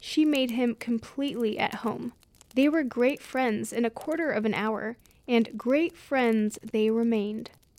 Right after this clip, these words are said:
Missus Bunch had been born in the neighborhood some fifty-five years before the day of Stephen's arrival,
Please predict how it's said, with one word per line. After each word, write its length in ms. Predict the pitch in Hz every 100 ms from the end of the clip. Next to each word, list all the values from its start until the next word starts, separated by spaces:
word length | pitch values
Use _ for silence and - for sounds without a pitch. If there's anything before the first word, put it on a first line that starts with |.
| _ - - _ _ -
Missus 460 | 233 320 - 311
Bunch 460 | 233 220 208 208 -
had 200 | 240 233
been 220 | 233 226
born 320 | 226 233 254
in 140 | 240 254
the 80 | 254
neighborhood 560 | 226 208 208 208 208 -
some 380 | - 269 269
fifty-five 800 | - - 277 277 349 330 220 214 214
years 320 | 202 196 -
before 540 | 214 - 277 302 247
the 100 | 240
day 320 | 226 202 196
of 160 | 214 240
Stephen's 460 | - - 196 196 202
arrival, 560 | 202 208 247 220 -